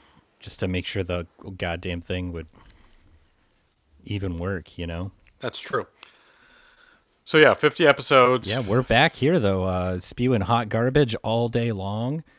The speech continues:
Speaker 1: loving and laughing and living and lying.
Speaker 2: Mm-hmm.
Speaker 1: You can't keep a, a good, uh, trash heap down.
Speaker 2: No, absolutely not. Now, you, Keith, you said, uh,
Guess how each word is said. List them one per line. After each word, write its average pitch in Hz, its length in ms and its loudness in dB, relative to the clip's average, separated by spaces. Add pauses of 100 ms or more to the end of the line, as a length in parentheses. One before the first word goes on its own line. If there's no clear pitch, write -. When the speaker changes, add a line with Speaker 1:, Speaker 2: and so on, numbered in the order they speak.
(400)
Speaker 1:
loving 113 640 0
and 82 160 -6
laughing 101 560 -4
and 85 140 -8
living 113 480 -6
and 85 100 -10
lying. 104 520 -4 (760)
Speaker 2:
Mm-hmm. 135 420 -8 (160)
Speaker 1:
You - 160 -4
can't 123 300 2
keep - 260 -4
a, 107 320 2
a 98 140 -4
good, 117 440 0
uh, 101 400 0
trash 110 380 -4
heap 117 220 -4
down. 98 400 -6 (300)
Speaker 2:
No, 135 260 2
absolutely 120 400 -6
not. 120 100 -6 (220)
Now, 143 100 0
you, 160 160 -2
Keith, - 400 -10
you 175 120 -6
said, 190 500 0 (400)
uh, 131 300 -8